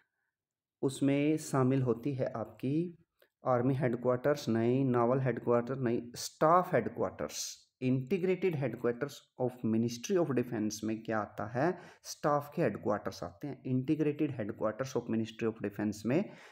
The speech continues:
स्टाफ हेडक्वार्टर्स आते हैं। How are statutory bodies established? ये जो statutory bodies है, इनको कैसे एस्टेब्लिश किया जाता है? By an act of the parliament, पार्लियामेंट के एक्ट के द्वारा statutory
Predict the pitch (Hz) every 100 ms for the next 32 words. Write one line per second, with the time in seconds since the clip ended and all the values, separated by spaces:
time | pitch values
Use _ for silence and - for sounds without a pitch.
0 | - - - 165 165 139 - 113 107 -
1 | 220 - - - - - 110 - 107 107
2 | - _ _ _ _ _ _ _ _ _
3 | _ _ _ - _ _ _ - - 180
4 | 208 - 143 160 - 165 135 - 165 175
5 | 160 123 120 117 139 165 165 - - _
6 | _ _ _ _ _ _ _ _ _ 143
7 | 135 151 123 120 120 - 135 131 139 -
8 | 131 120 147 151 139 127 120 139 143 127
9 | 135 147 135 131 135 135 156 156 175 139
10 | - 127 127 123 131 123 110 104 - 120
11 | 135 160 - - - 123 135 135 135 131
12 | 135 120 - 117 117 120 156 135 117 107
13 | 104 104 101 - 117 117 131 135 139 -
14 | 147 139 139 135 - 139 139 139 156 -
15 | 120 - 127